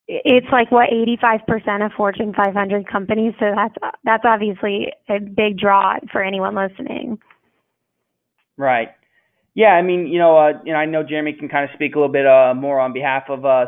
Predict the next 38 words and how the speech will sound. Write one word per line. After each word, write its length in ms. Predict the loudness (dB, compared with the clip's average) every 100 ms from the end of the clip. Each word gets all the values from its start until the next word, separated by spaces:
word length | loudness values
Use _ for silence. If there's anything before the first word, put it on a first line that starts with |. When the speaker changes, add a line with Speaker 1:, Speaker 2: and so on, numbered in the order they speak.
| -4
Speaker 2:
some 140 | -8
of 80 | -6
the, 180 | -2 0
um, 460 | 2 0 -4 -12 _ _ _ _ _
uh, 200 | 0 0 0
you 100 | 0
know, 220 | 2 2
uh, 100 | 0
military 480 | 0 -2 -2 -4 -2
bases 360 | -4 -6 -2
that 180 | 2 2
we 120 | 0
work 260 | -4 -6 -4
with 180 | -8 -6
as 160 | -10 0
well. 460 | 2 4 2 -4 _ _ -2
Uh, 140 | -2 2
so, 80 | 4
I 100 | 4
mean, 180 | 2 -6
you 100 | -4
know, 80 | -2
we 140 | 0
have, 240 | 2 2 -2
uh, 240 | -8 -8 -6
you 100 | -4
know, 100 | -2
we 140 | -2 2
have, 240 | 4 4
uh, 180 | 2 0 -2
clients 380 | -4 -4 -4 -6
and, 140 | -4
uh, 200 | -2 -2 -4 _
integrators 420 | -6 0 0 0 -4
in 120 | -2
almost 260 | -2 -2 -4
every 220 | -4 -4 -6
state, 400 | 0 0 0 -6